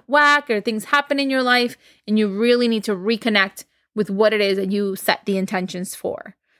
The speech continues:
So maybe that is an end of the week recap and you wanna just check in with yourself, whether it's journaling or doing some activity for you to be able to look at the week that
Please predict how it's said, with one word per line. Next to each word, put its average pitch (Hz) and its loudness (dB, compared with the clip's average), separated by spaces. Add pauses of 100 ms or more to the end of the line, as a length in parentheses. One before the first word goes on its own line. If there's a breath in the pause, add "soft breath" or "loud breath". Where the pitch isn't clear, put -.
So 220 -4
maybe 214 2
that 214 4
is 202 0 (200)
an 196 -2
end 214 0
of 196 -2
the 185 -2
week 240 -4
recap 233 0
and 202 -2
you 196 -2
wanna 190 -2
just 190 -6
check 196 -2
in 254 0
with 277 0
yourself, 277 0
whether 190 0
it's 170 -6
journaling 240 2 (260 soft breath)
or 202 -2
doing 208 0
some 220 0
activity 202 -2
for - -4
you 196 -2
to 233 -6
be 240 0
able 294 2
to 359 -2
look 294 0
at 277 -4
the 254 0
week 220 -8
that - -14